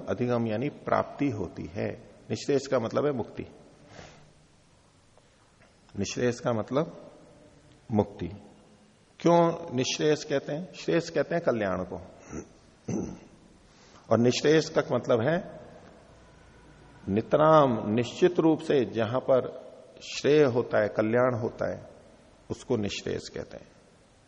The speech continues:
निश्चित, निश्चित जो श्रेय है, निश्चितम श्रेय निश्रेयस,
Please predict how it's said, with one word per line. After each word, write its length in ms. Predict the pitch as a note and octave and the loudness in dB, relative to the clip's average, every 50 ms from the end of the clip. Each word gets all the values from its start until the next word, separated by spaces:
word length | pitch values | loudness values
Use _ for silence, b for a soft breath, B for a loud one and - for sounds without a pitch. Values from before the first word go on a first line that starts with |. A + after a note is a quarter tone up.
| _ _ _ _ _ _ _ _ _ _ _ _ _ _ _ _ _ _ _ _ _ _ _ _ _ _ _ _ _ _ _ - G2+ | _ _ _ _ _ _ _ _ _ _ _ _ _ _ _ _ _ _ _ _ _ _ _ _ _ _ _ _ _ _ _ -6 -2
निश्चित, 800 | F2+ F#2+ A2 B2 A#2+ - - - G#3 F#3+ G3+ G3 - - - G#3+ | 2 2 2 2 2 0 0 4 6 4 4 4 2 -10 -6 -2
निश्चित 460 | A3 A#3+ - - - - A3+ A3+ - | -2 -2 -2 -2 -2 -2 -2 0 0
जो 180 | G3 E3+ E3+ D3+ | -2 -2 -2 -2
श्रेय 280 | - - - B2 A#2 | -2 -2 -2 -2 0
है, 340 | G#2+ F#2+ G#2+ G2+ F#2+ - - | 0 -2 -2 -4 -6 -6 -6
निश्चितम 500 | A2+ A#2+ A#2 - - - - D#3 C#3+ C#3+ | -8 -8 -8 -6 -8 -6 -4 -4 -6 -6
श्रेय 580 | C#3 - - - G#2 G2+ G#2 B2 C#3 F3+ - - - - - - - - - | -8 -8 -6 -4 -2 -2 -2 -2 -2 -4 -6 -8 -12 -20 -20 -20 -18 -12 -8
निश्रेयस, 560 | C3 B2+ - - - - - D#2+ D#2+ D#2+ E2 | -8 -8 -8 -10 -8 -6 -6 -6 -6 -8 -10